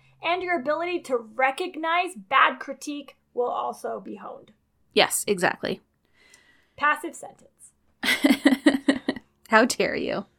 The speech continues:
Speaker 2: Not a real author.
Speaker 1: <laughs> Click off.
Speaker 2: Uh, I think that's what we've got for critique partners. I hope that was helpful.
Speaker 1: Yeah, so go out there, find your critique partners. If you have bad critique partners,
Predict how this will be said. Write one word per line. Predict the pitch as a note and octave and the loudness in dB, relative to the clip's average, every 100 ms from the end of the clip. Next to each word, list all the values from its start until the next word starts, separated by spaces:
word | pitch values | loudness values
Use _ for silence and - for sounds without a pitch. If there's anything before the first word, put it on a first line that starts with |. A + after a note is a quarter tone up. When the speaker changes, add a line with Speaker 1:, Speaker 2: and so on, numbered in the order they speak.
| - - - - | -20 -20 -20 2
Speaker 2:
Not | A#3+ C4 A#3+ | 8 12 12
a | B3+ | 8
real | B3 A#3 | 6 6
author. | A#3+ F3+ D#3 D#3 C#3 - - - | 6 6 4 2 2 0 -6 -20
Speaker 1:
<laughs> | - - B4+ - D4+ A3+ G3+ - B4 - - - | -14 -12 -10 -8 -10 -10 -16 -20 -20 -16 -16 -6
Click | - C#4 C#4 - - - - - - | -4 -4 -8 -12 -12 -10 -12 -14 -16
off. | - - - _ _ _ | -18 -20 -20 _ _ _
Speaker 2:
Uh, | B3 B3+ B3 B3 | 8 10 10 10
I | A3+ | 8
think | C#4 F4 A#4+ | 8 6 6
that's | B4+ A#4 - | 6 6 6
what | B3+ | 6
we've | D4 A#3 | 8 6
got | G3 A#3+ F4+ - | 8 8 8 4
for | A3+ F#3+ | 2 2
critique | - G3+ C4 C4+ | 2 0 0 4
partners. | D4 C#4 D4 C#4+ - | 6 6 6 6 4
I | |
hope | A#3 C#4+ | 4 6
that | F#4 F4 | 6 6
was | D4+ | 6
helpful. | A3+ C4+ F#3+ - | 4 6 6 6
Speaker 1:
Yeah, | D#4+ F#4+ | 4 4
so | C4 D4 C4+ B3+ | 4 0 -2 0
go | C#4+ D4 | 6 8
out | E4 F4+ F#4 | 10 10 10
there, | F#4+ G#4 G4+ | 8 8 4
find | C#4+ C#4+ | 2 2
your | D4 | -4
critique | - E4 D4+ B3+ | -8 -10 -10 -4
partners. | C4+ C4 C#4 D4 - _ _ - | -2 -2 -4 -6 -10 _ _ -2
If | C#4+ - | -2 0
you | F4 | 0
have | F4 F4+ F#4+ | 4 4 8
bad | F4+ F#4 F4+ | 8 8 4
critique | F4+ F#4+ F#4 | -6 -6 -4
partners, | - E4+ C#4+ F#4+ G#4 | 0 2 2 -2 -4